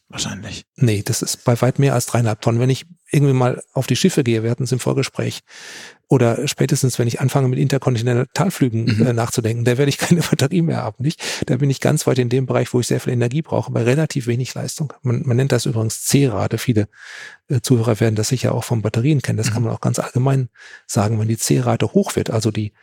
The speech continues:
Speaker 2: Entladung in relativ kurzer Zeit stattfindet, dann bin ich bei der Batterie. Wenn die C-Rate sehr klein wird, also die Entladung auf eine sehr lange Zeit gestreckt werden muss, dann bin ich bei alternativen Kraftstoffen oder beim Wasserstoff.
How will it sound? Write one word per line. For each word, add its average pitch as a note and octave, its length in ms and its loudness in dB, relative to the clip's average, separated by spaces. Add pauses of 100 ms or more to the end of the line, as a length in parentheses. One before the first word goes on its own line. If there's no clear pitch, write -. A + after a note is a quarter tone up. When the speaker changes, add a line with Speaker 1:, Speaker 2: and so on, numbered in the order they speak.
(240)
Speaker 2:
Entladung B2+ 460 2
in A#2+ 80 0
relativ C3+ 300 0
kurzer B2 280 2
Zeit D#3 200 -2
stattfindet, G#2 480 -4
dann G#2 80 0
bin C#3+ 100 0
ich - 80 -2
bei D#3 80 0
der B2+ 80 0
Batterie. B2+ 500 -2 (760)
Wenn A#2+ 100 2
die A2+ 100 2
C-Rate A#2 500 2
sehr G#2 140 2
klein D#3 460 4
wird, - 180 -6
also A#2 220 0
die A2+ 260 -2
Entladung A#2 440 0
auf - 180 -2
eine A#2 80 0
sehr G#2+ 160 0
lange C#3+ 300 2
Zeit - 340 -6 (360)
gestreckt - 380 -2
werden A2+ 220 0
muss, G2+ 220 -8
dann B2 180 0
bin C3+ 80 0
ich - 220 -4 (120)
bei - 140 0 (120)
alternativen B2+ 540 2
Kraftstoffen C#3 520 -2
oder B2 80 0
beim A#2+ 200 -2
Wasserstoff. - 480 -6